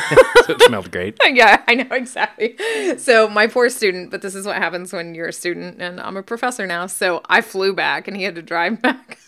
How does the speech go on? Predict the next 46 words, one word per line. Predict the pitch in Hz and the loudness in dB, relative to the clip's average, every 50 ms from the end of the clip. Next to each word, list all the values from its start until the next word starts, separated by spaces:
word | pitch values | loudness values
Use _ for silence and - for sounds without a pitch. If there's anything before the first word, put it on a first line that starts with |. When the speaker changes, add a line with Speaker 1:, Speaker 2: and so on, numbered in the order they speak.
| - - 622 - _ - - - 679 - - - _ - - 370 - - - | -6 -6 -6 -6 _ -4 2 2 2 2 2 -16 _ 2 2 2 2 2 -6
Speaker 1:
Right. | - 127 98 95 - 494 494 480 480 466 466 440 330 - | -4 -2 0 2 2 2 2 2 0 0 0 -2 -4 -6
Speaker 2:
But, | 254 214 262 247 220 202 190 190 - - | 2 6 8 8 8 8 6 2 -2 0
um, | 240 233 233 214 208 196 190 185 180 - | 2 4 4 4 2 0 -2 -6 -12 -12
so | 196 - 220 202 196 190 185 185 190 | -8 -2 0 2 2 4 4 2 0
we | 185 185 196 190 185 | 0 -2 -6 -6 -6
fly | 185 - - 220 202 196 | -8 -4 0 2 2 2
in | 196 190 | 2 0
and | 185 180 | -2 -4
out | 175 170 | -4 -6
of | 170 170 _ | -6 -8 _
Phoenix, | - 175 170 175 175 175 175 - - | -10 -10 -8 -8 -10 -12 -12 -16 -18
super | - - 202 190 196 180 | -10 -10 -8 -6 -6 -8
easy, | - 175 170 170 175 175 170 170 170 - - - | -6 -6 -8 -8 -6 -8 -6 -6 -8 -10 -10 -8
and, | - 175 170 175 180 175 | -8 -8 -8 -8 -8 -6
uh, | 185 165 170 - 69 - - 69 - - | -6 -6 -4 -6 -8 -10 -12 -14 -18 -18
luckily, | - 214 220 226 233 - - 269 214 196 175 175 175 175 - - | -10 -2 0 0 0 2 2 0 0 0 -2 -2 -4 -6 -6 -4
I | 175 180 | -4 -4
know | 180 180 185 185 180 180 180 - - | -4 -2 -4 -2 -2 -2 -4 -4 -6
a | 175 | -6
guy | 175 185 180 175 170 160 156 151 170 220 | -2 2 4 4 4 2 0 -2 -2 -2
who | 196 - - 214 202 | -2 -2 -4 -2 -2
lives | 214 196 208 196 202 220 - - - _ _ _ _ _ _ _ _ _ _ | -2 -4 -4 -4 -6 -6 -8 -10 -12 _ _ _ _ _ _ _ _ _ _
<laughs> | _ - 571 571 539 480 392 247 240 _ | _ -12 -10 -8 -8 -10 -12 -14 -14 _
downtown, | - 202 190 185 196 220 - 214 220 226 180 180 180 170 165 | -2 -2 0 0 -2 -4 -8 -8 -6 -4 -4 -2 -4 -6 -8
and | 156 170 | -8 -6
I, | 196 240 226 - _ - | -6 -6 -6 -10 _ -8
and | 254 190 214 226 | -8 -6 -6 -6
he's | 214 247 226 - | -6 -6 -4 -4
also | 175 170 180 - 170 | -4 -6 -4 -6 -8
a | 165 | -8
geologist. | 180 175 190 170 165 160 160 160 180 - 208 | -8 -6 -6 -4 -4 -4 -6 -10 -10 -10 -10
I | |
was | 202 185 | -8 -4
like, | 208 185 175 180 - _ - | -4 -4 -4 -6 -10 _ -10
"Um, | 170 160 160 160 165 160 156 160 151 | -8 -6 -6 -8 -8 -10 -14 -18 -20
can | - - 202 - | -14 -14 -10 -8
I | - 233 254 | -6 -8 -6
come | - 320 311 302 | -6 -8 -8 -6
use | 285 294 269 | -8 -6 -6
your | 285 285 233 | -4 -6 -6
shower | - - - - 185 147 151 180 208 226 240 262 247 | -6 -10 -10 -8 -6 -2 -2 -2 -2 -2 -2 -4 -4
before | 208 190 185 - 190 180 180 175 | -6 -12 -8 -6 -6 -6 -6 -8
I | 175 | -10
get | 170 170 165 175 190 | -12 -10 -10 -8 -8
on | 202 214 214 214 | -6 -8 -6 -4
the | 226 226 233 | -6 -6 -6